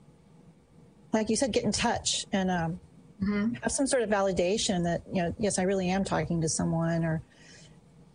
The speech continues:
Speaker 1: but there does seem to be a shift. So maybe it's getting, getting away from that T V stardom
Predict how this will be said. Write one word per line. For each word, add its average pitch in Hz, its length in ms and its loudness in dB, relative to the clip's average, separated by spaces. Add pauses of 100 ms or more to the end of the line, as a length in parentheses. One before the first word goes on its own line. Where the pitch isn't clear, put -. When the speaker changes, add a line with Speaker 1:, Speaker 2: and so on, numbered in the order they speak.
(200)
Speaker 1:
but 247 240 2
there 262 140 4
does 285 160 2
seem 302 160 2
to 277 80 2
be 247 100 4
a 226 60 0
shift. - 380 0
So 214 200 2
maybe 240 380 2
it's 254 140 -2
getting, 240 680 0 (340)
getting 233 220 0
away 233 140 2
from 233 180 -2
that - 160 -4 (1700)
T 240 160 0
V 226 100 0
stardom 208 540 0